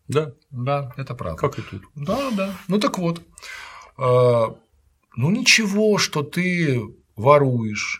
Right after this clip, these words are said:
Speaker 2: ничего, что ты обманываешь, ничего, что ты изменяешь, ничего, что ты перешагиваешь через лежащего человека, ничего, что ты кого-то подсиживаешь.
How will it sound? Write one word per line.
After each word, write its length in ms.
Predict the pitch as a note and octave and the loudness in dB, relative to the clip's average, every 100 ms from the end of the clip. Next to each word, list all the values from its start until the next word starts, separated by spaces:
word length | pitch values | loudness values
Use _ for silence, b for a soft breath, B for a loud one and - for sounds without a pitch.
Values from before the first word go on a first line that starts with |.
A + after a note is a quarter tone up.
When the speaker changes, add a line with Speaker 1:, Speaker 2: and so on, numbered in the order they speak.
| A2 | -4
Speaker 2:
ничего, 480 | C3+ C3 E3+ F#3 | 2 4 2 0
что 220 | E3+ - B2 | -4 -2 -4
ты 260 | - D3 | -2 -4
обманываешь, 1000 | C#3 B2 G#2+ G2+ F#2+ F#2+ F#2 F#2 F#2 F2+ | -2 0 2 2 2 0 -2 -6 -8 -8
ничего, 320 | B2+ B2 E3+ E3+ | -2 0 0 0
что 140 | C3 | -2
ты 220 | A#2+ C3+ | -2 -2
изменяешь, 960 | B2 G#2 G#2+ G2 F#2+ F#2 F2+ E2+ - - B B B | 0 0 0 0 0 -2 -4 -6 -8 -12 B B B
ничего, 420 | B2+ - F3+ G3 | 2 4 2 0
что 180 | - C3+ | 2 0
ты 340 | B2+ D#3 C#3+ | 0 0 0
перешагиваешь 840 | B2 - B2+ B2 D3 D3 A#2+ G#2 G2+ | -2 0 2 4 4 2 0 0 0
через 260 | - G#2 F#2+ | 0 -2 0
лежащего 580 | A2+ A#2 C3 - G2+ F#2 | 0 2 2 2 0 -2
человека, 680 | - F2+ F2+ F2 F2+ - | -2 -2 -4 -6 -8 -6
ничего, 240 | A#2+ C#3+ G3+ | -2 0 0
что 140 | - | 0
ты 60 | E3+ | -2
кого-то 300 | D#3 D#3+ E3 | -2 -2 -2
подсиживаешь. 1000 | - C3+ - A#2+ G#2+ G2 F2+ F2+ - | 0 0 0 -2 -4 -4 -6 -8 -8